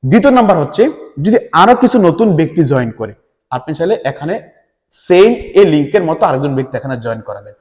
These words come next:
এখন আসেন, দ্বিতীয় লিংক ওপেন করলেন। এখন এই যে তারা যে জয়েন করলো, তাদের কি লোক নাই?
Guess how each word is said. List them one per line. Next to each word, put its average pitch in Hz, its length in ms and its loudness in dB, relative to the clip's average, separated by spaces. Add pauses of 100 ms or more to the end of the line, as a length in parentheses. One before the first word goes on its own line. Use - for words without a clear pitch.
(180)
এখন 202 220 2
আসেন, 131 260 -6 (1400)
দ্বিতীয় 202 360 2
লিংক 233 220 4
ওপেন 143 260 2
করলেন। 101 260 -6 (640)
এখন 190 180 4 (180)
এই 262 260 6
যে 240 100 6
তারা 190 340 2
যে 185 160 0
জয়েন 131 280 0
করলো, 107 340 -8 (440)
তাদের 143 280 2
কি 151 100 -2
লোক 139 300 0
নাই? 127 320 -8